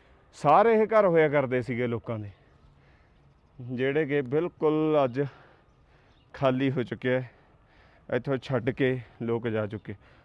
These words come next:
ਆਹ ਦੇਖੋ, ਆਹ ਥੱਲੇ ਨੂੰ ਪਤਾ ਨਹੀਂ ਕਿੱਧਰ ਨੂੰ ਜਾਂਦੀ ਹੈ ਸੁਰੰਗ।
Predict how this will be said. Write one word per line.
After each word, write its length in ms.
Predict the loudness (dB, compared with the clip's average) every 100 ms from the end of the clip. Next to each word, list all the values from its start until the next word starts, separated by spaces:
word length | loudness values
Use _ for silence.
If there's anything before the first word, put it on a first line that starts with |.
| _
ਆਹ 100 | 0
ਦੇਖੋ, 200 | 0 2
ਆਹ 80 | 0
ਥੱਲੇ 320 | 2 0 2
ਨੂੰ 120 | 0
ਪਤਾ 160 | 0 -2
ਨਹੀਂ 120 | -2
ਕਿੱਧਰ 200 | -4 -4
ਨੂੰ 140 | -2 -2
ਜਾਂਦੀ 240 | -2 -4
ਹੈ 40 |
ਸੁਰੰਗ। 360 | -4 -4 -4 -6